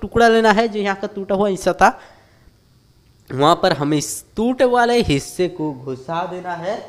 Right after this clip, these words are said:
जो भी एक छोटा सा प्लास्टिक आप कहीं से भी ले आना, आपको मिल जाएगा, कहीं पर भी एक छोटा सा प्लास्टिक ले आना, लेके आके इसके अंदर देके मोड़ देना है, इस तरह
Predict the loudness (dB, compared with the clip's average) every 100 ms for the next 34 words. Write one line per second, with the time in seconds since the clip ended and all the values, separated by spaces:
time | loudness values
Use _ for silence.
0 | -18 -20 -14 -8 -8 -10 -16 -18 -14 -8
1 | -6 0 0 0 -2 0 0 2 0 2
2 | -2 -4 -6 -4 -2 -2 -4 -6 -8 -10
3 | -8 -6 -4 6 8 8 6 4 4 6
4 | 6 6 2 0 2 4 6 6 4 4
5 | -2 -4 -2 4 6 6 4 -4 -12 -20
6 | -4 4 6 4 2 0 0 0 2 6
7 | 10 10 10 6 4 2 2 2